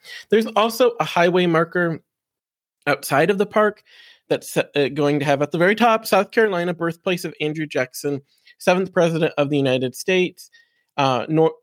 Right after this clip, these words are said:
near the site on South Carolina soil. Again, they're very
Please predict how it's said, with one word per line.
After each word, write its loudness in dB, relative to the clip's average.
near 4
the 0
site 2
on -4
South -2
Carolina -4
soil. -4
Again, -6
they're -6
very 2